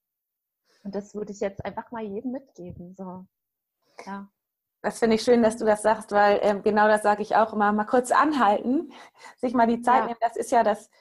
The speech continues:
Speaker 2: das ist ja die Pause, das Yin, mal einfach nicht im, so im Hamsterrad weiterlaufen, sondern einfach sich die Zeit dafür nehmen, also aktiv, nicht, nicht passiv,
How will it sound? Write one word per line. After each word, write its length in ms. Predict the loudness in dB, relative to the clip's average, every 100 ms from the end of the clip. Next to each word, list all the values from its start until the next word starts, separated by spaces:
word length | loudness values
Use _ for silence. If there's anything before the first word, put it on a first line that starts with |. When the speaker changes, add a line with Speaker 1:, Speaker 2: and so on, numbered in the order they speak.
| _
Speaker 2:
das 140 | -6
ist 160 | -6 -2
ja 80 | -2
die 100 | -2
Pause, 420 | 2 4 4 2
das 240 | -2 -2
Yin, 240 | 0 0 2
mal 140 | 2
einfach 460 | 2 0 0 -2 -4 _ _
nicht 220 | -2 -2 2
im, 260 | 2 2
so 140 | 2 0
im 100 | 0
Hamsterrad 480 | -4 -2 -2 0 0
weiterlaufen, 600 | 0 2 2 2 0 0
sondern 280 | 2 2
einfach 440 | 2 0 2 0 -2 _ _ -4
sich 240 | -4 -2
die 180 | -6 -4
Zeit 340 | 0 0 2
dafür 300 | -2 0 -2
nehmen, 560 | -2 0 2 2 0 -2
also 240 | -2 0
aktiv, 600 | 0 -2 -6 -2 -2 -2 -2
nicht, 380 | -2 -2 -6
nicht 200 | -8 -6
passiv, 440 | -2 -2 -2 -6